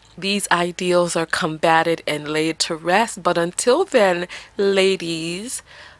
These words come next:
until then, you are judged by your propriety and your impropriety. And men expect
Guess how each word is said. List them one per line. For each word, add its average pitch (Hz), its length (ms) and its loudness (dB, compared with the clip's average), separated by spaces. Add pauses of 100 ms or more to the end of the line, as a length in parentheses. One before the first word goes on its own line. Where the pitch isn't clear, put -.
until 247 440 0
then, 196 260 -2
you 214 320 -6
are 208 240 4
judged 190 380 -2
by 180 100 0
your 180 220 -2
propriety 196 1160 -6 (300)
and 202 160 0
your 220 220 2
impropriety. 190 1040 -4
And 190 240 -2
men 320 200 0
expect - 760 -4